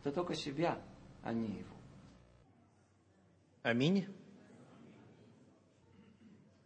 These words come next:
Speaker 2: Это происходит и во взаимоотношениях родителей и детей.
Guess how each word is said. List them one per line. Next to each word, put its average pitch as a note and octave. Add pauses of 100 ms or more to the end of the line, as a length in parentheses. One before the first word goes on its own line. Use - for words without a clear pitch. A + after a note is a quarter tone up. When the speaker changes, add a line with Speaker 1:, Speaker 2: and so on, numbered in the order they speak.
(420)
Speaker 2:
Это F3
происходит G3
и F3+
во F3+
взаимоотношениях F#3+
родителей G3+
и F#3+
детей. D3